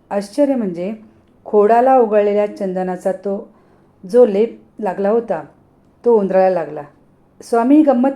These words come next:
पाहत होते. राजाने त्या मेलेल्या उंदराकडे पाहिले आणि एका सेवकाला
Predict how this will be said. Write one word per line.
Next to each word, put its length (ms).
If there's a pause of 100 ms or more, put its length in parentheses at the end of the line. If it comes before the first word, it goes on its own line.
पाहत 220
होते. 480 (600)
राजाने 400
त्या 200
मेलेल्या 360
उंदराकडे 420
पाहिले 400 (840)
आणि 280
एका 240
सेवकाला 640